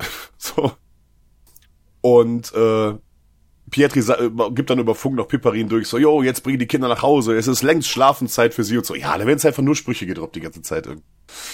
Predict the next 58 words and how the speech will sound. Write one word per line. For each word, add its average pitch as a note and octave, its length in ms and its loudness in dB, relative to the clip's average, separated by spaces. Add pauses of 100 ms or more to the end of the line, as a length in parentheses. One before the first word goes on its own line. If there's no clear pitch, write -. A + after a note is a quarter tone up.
(200)
Und - 180 -8
Piperin, A#2 360 0
ja, G#2 260 4
over A2+ 280 2
and A2+ 100 -4
out G#2+ 280 2
und G2 80 -4
fliegt A#2+ 300 -2
mit G#2+ 80 -4
den A2 80 -4
Kindern A2 300 -4
davon G2 420 -4
und F#2 160 -4
ach, - 260 -2
das - 160 -18
ist - 160 -16
alles - 220 -14
schön. - 140 -14 (360)
Auf B2 140 2
jeden F3 140 0
Fall, D3+ 280 2 (120)
Schnitt, F#3+ 340 -2 (140)
es A#2+ 160 -2
ist D#3 120 0
schon A#2 180 2
wieder E2 160 -2
Tag D3+ 300 2
oder G2 120 -2
Morgen C3+ 380 2 (640)
und G#2+ 80 -6
da G#2+ 80 -4
kommen A#2+ 160 -2
auch G2 60 -4
die G#2 80 -4
Erwachsenen A2+ 360 0
langsam A2 260 -2
an F#2+ 80 -2
dem G2 120 -2
Gatter G#2 320 2
an, G2+ 120 -2
Pietri G2+ 300 -4
steht F2 180 -8
immer C#3+ 120 0
noch C#3 120 0
dran C3 360 0 (640)
und A2+ 180 -2
hat C#3 80 0
mal B2+ 80 -2
schnell A#2 140 0
durchgezählt, F3 560 2
so C3+ 100 2
hundertachtundneunzig C3 800 0
Weihnachtswichtel, G#2 640 0
was F#2 100 -6
sind C3+ 140 -2
denn A#2+ 80 -2
die A2+ 100 0
wert? B2 380 2